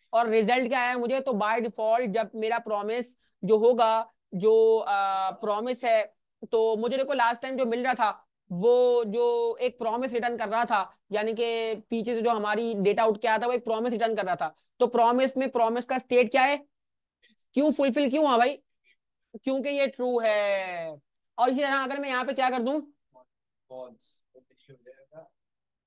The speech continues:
Speaker 1: तो अब मैं अगर यहाँ पे आऊं और यहाँ पे आके मैं देखूं, तो यहाँ पे मुझे दो चीजें मिलेंगी। एक तो मुझे यहाँ पे मिलेगा कि एक प्रॉमिस मिलेगा और यहाँ पे मुझे एक एरर मिलेगा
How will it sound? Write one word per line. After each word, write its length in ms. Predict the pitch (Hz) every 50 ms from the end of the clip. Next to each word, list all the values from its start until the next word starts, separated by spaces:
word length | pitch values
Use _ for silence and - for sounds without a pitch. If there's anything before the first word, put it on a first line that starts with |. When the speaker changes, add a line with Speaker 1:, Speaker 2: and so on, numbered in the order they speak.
| _ _ _ _ _ _ _ _ _ _ 240 - _ _ _ - -
Speaker 1:
तो 60 | 254
अब 200 | - 220 247 220
मैं 160 | 240 277 269
अगर 160 | 262 269 262
यहाँ 200 | 254 233 233 240
पे 120 | 240 247 226
आऊं 180 | 220 240 254
और 80 | 262 240
यहाँ 220 | 226 214 233 240
पे 80 | 226 233
आके 140 | 226 226 240
मैं 160 | 240 240 214
देखूं, 360 | 202 202 202 262 254 233 220 - _ _ _ _ -
तो 60 | 240
यहाँ 280 | 214 220 220 254 254
पे 80 | 226 269
मुझे 180 | 247 247 262 240
दो 200 | 196 226 247 247
चीजें 240 | 214 247 226 247
मिलेंगी। 480 | 226 196 202 240 262 247 226 214 196 - _ _ _ -
एक 220 | 233 247 240 240
तो 60 | 269 262
मुझे 180 | 254 247 262
यहाँ 180 | 254 233 226 220
पे 80 | 247
मिलेगा 520 | 233 226 233 254 254 233 220 214 214 - _ _ _ _
कि 80 | 247 247
एक 280 | 247 240 254 240 247
प्रॉमिस 360 | - 220 214 226 247 254 -
मिलेगा 340 | 247 226 226 226 214 220 220
और 240 | - - 220 233 220
यहाँ 260 | 208 208 208 240 247
पे 120 | 247 254 240
मुझे 180 | 226 226 240
एक 80 | 240 240 208
एरर 280 | 202 208 226 240 240
मिलेगा 520 | 226 214 208 208 208 202 208 208 214 -